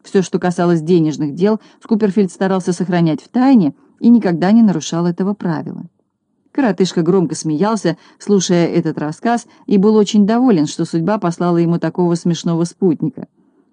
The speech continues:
Впрочем, скоро они распрощались, так как приехали в Давилон. Поблагодарив владельца автомобиля за оказанную услугу, Скуперфильд отправился прямо в гостиницу.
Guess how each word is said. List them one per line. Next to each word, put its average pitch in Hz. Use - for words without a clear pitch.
Впрочем, 214
скоро 196
они 165
распрощались, 160
так 214
как 175
приехали 165
в 151
Давилон. 156
Поблагодарив 185
владельца 165
автомобиля 170
за 165
оказанную 156
услугу, 165
Скуперфильд 175
отправился 165
прямо 165
в 151
гостиницу. 175